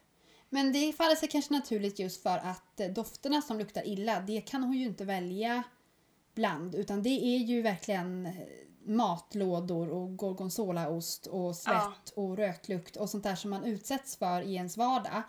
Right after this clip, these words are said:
Speaker 2: Ja.
Speaker 1: men som man inte kan själv styra över.
Speaker 2: Nej, precis.
Speaker 1: För man måste ju delta på samma villkor som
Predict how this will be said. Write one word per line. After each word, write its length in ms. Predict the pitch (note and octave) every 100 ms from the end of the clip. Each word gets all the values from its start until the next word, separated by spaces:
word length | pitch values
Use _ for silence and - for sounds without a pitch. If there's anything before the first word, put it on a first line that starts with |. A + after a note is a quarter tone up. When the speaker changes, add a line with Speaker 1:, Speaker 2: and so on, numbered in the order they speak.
| -
Speaker 2:
Ja. 260 | A3+ G#3+ A3
Speaker 1:
men 100 | G#3
som 140 | G#3+
man 140 | G3+ G3+
inte 380 | G3 F3 -
kan 600 | F#3 G3 F#3 E3+ F3 F3+ F3 _ _ _ _ _ _ _ _ _ -
själv 440 | - C#4 A3+ F3+ F#3+ - _ _ -
styra 440 | - A#3+ G3+ D4+
över. 480 | D4 - - - -
Speaker 2:
Nej, 440 | C#4 B3+ A#3+ - _ _ _ _ _ -
precis. 400 | B3+ B3+ F#3 -
Speaker 1:
För 80 |
man 140 | A#3 A3+
måste 180 | A#3 A3+
ju 80 |
delta 600 | G3+ G#3+ G3 - B3 D#3+ - - - _
på 100 | -
samma 200 | A3 G3+
villkor 340 | G3 - - G3
som 220 | G#3